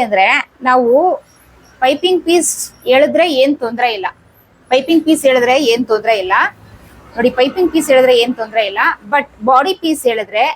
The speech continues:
ನೆಕ್ ಅನ್ನೋದೇನಾಗುತ್ತೆ, ಎಕ್ಸ್ಟೆಂಡೆಡ್ ಬಟ್ಟೆಗಳಲ್ಲಿ ಇನ್ನೂ ಜಾಸ್ತಿ ಆಗ್ಬಿಡುತ್ತೆ.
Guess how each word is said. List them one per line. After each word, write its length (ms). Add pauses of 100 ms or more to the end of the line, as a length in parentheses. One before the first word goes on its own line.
(180)
ನೆಕ್ 300
ಅನ್ನೋದೇನಾಗುತ್ತೆ, 760 (220)
ಎಕ್ಸ್ಟೆಂಡೆಡ್ 580
ಬಟ್ಟೆಗಳಲ್ಲಿ 640
ಇನ್ನೂ 140 (120)
ಜಾಸ್ತಿ 400
ಆಗ್ಬಿಡುತ್ತೆ. 340